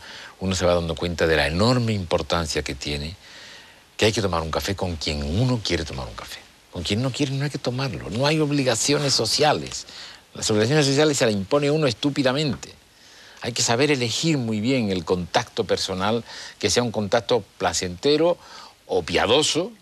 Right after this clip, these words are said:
porque la persona te, te mueva una cierta clemencia,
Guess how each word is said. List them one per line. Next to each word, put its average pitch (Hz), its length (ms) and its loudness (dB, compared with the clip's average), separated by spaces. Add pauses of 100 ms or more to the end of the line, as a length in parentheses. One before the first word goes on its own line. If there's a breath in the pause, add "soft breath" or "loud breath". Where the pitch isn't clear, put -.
(180)
porque - 200 -14
la 147 80 -10
persona 82 420 -4
te, 82 120 -8
te 80 140 -10
mueva 78 560 0
una 76 200 -14
cierta 80 240 -6
clemencia, 120 580 0